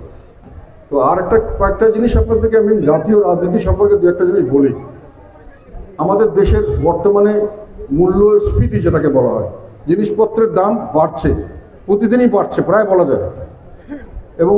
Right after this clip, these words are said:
মানুষের আয় ইনকাম সেইভাবে বাড়ছে না। সাধারণ মানুষ নানানভাবে দুঃখ কষ্টে আছে, এটা হলো বাস্তবতা। এখন আ,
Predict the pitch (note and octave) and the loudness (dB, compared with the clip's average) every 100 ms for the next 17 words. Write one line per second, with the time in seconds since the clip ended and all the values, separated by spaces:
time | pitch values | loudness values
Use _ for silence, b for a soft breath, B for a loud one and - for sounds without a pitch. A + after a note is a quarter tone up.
0 | F3+ F3 - D3 - E3+ G3+ G#3+ G#3+ A3+ | 2 0 0 0 0 2 2 0 0 0
1 | - G3+ G3 G3+ G3+ D#3 D3+ - - G2+ | 0 0 2 2 2 0 -2 -2 -2 -4
2 | - - - - - - D3+ F#3+ G#3+ G#3 | -10 -12 -16 -14 -14 -6 -2 0 2 0
3 | A#3 F#3 E3 F3 F#3 F3+ G3 C#3+ E3+ - | 0 0 0 0 0 2 0 0 -2 0
4 | F3 D#3 D3 C3 C#3 - - - B2+ - | 0 0 -2 0 0 0 0 0 -2 -2
5 | - - - - - - - - - - | -4 -4 -8 -16 -20 -20 -20 -20 -20 -20
6 | - - - - - - - - C3+ F3 | -20 -20 -20 -20 -20 -20 -18 -8 -2 -2
7 | - E3 | -2 -4